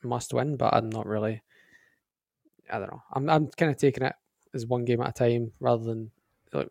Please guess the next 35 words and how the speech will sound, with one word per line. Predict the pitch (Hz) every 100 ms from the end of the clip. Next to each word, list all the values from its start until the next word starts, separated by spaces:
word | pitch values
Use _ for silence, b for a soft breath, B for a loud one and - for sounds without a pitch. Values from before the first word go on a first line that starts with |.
| -
Leverkusen | 151 131 139 - 127
and | 123
Betis | 127 - 127 -
are |
both | 120 120 120
on | 117
six | - - -
points | 117 120
each. | 120 - - - b b b b b b _ _ _ _ - _ -
Uh, | 117 110 107 107 107 - _ _ - - -
if, | - - - - - -
if | -
we, | 151 143 127 _ B B
we | 220
basically | 240 151 156
need | 139
to | -
take | 139
six | - -
points | - 113 123 -
off | 131 -
Ferencváros | 123 110 117 117 120 117 - -
if | -
we | 120 110
want | - 117 -
to |
go | 120
through | 113 113 113 110 _ _ _ _ _ -
or | - -
have | - 113
a |
chance | 107 110 110 120
of | 120
going | 113
through. | - 117